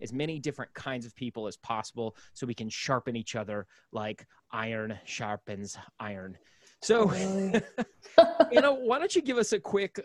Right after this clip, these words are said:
Speaker 1: uh, background, um, about kinda who you are, and, uh, and then maybe go into how you came into the, the Mormon faith.
Speaker 2: So I <clears throat> was born in Vegas,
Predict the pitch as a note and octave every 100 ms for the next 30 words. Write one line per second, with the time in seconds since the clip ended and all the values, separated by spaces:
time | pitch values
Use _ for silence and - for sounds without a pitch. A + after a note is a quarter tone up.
0 | - D3+ C#3+ C3+ B2+ B2+ A#3+ E3 F3 E3
1 | A3+ D#3 C3 A#2+ B2+ F3+ G#3+ - C#3+ C#3
2 | C3+ C3 C#3 - C#3 C#3 D3 C#3 - F3
3 | B2+ - - G3 G#3+ G3+ C3+ A#2 A2 A#2
4 | C#3 - _ _ _ D3+ C3 C3 C3 C3
5 | B2+ - - B2+ B2 - C3+ C#3+ C#3+ D3
6 | C#3+ D3+ D3 D#3 - D3 C#3 C#3 - _
7 | - D3+ E3+ D#3+ - D3 C#3 C#3 - C3
8 | B2 B2 - A#2+ A#2 A2+ A2+ B2+ A2+ A#2
9 | A2 G#2 A#2+ G2+ - _ _ _ _ _
10 | _ - - - - _ - - C4 A3
11 | G#3 - - G#3+ A3 B3 B3 - C#4+ A#3
12 | G4 G#4 - D#4+ G#3 F3 G#3 G3 F3+ G#3
13 | C4+ D4 G3+ F#3+ F3+ F3 F3+ G3+ F#3 D3+
14 | F3+ - -